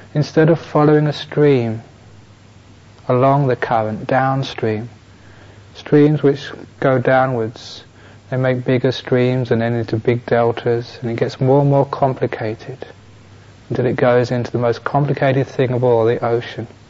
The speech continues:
In some religions, they think that that's the, the end, just going into the ocean. I prefer to look upon this whole path of going against the current, going upstream to the source,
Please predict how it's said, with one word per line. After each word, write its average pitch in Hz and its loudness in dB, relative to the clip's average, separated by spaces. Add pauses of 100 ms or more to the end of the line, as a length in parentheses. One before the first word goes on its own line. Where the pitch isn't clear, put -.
(800)
In 131 -2
some 139 2
religions, 127 2
they 123 2
think 120 0
that 127 -2
that's 123 -2
the, 127 -2 (160)
the 131 -4
end, 117 -4 (720)
just - -8
going 135 4
into 135 0
the 127 4
ocean. 117 -2 (1080)
I 143 2
prefer 139 0
to - -6
look 127 -2
upon 120 0
this - -6 (720)
whole 127 2
path 113 -4
of 120 -4
going 127 2
against 135 -2
the 117 -6
current, - -6 (680)
going 127 2
upstream 113 -2
to - -12
the 123 -4
source, - -4